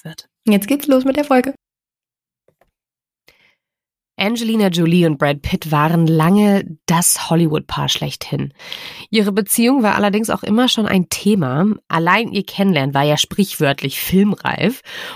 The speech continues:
Speaker 1: Und es startete schon irgendwie dramatisch, vor allem mit dem Trennungsdrama von Jennifer Aniston und Brad Pitt. Und zugegeben, auch ich, Fredi, war ziemlich heartbroken. Und auch jetzt bei der Recherche habe ich wieder gemerkt, irgendwie,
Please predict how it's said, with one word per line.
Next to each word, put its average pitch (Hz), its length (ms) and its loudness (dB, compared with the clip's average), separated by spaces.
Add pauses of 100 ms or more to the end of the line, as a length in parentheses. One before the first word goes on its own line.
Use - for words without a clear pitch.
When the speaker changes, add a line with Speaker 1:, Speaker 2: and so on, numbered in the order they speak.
(120)
Speaker 1:
Und 226 260 2
es - 180 -4
startete 262 480 -2
schon 285 200 -2
irgendwie 254 420 2
dramatisch, 214 880 2
vor - 160 2
allem 226 160 -2
mit 254 140 -4
dem 240 120 -4
Trennungsdrama 180 840 2
von 151 240 -2
Jennifer 156 440 0
Aniston 143 540 -4 (140)
und 165 300 0 (100)
Brad 143 300 -2
Pitt. 196 240 -2 (360)
Und 208 200 2
zugegeben, 233 480 2
auch 185 180 2
ich, - 320 -2
Fredi, 196 480 0
war 165 220 0
ziemlich 196 400 0
heartbroken. 165 680 0
Und 185 100 2
auch 170 120 0
jetzt 190 200 -2
bei 180 80 -2
der 170 140 0
Recherche 180 440 0
habe 160 140 -2
ich - 80 -12
wieder 160 180 0
gemerkt, 156 440 0 (680)
irgendwie, 190 680 4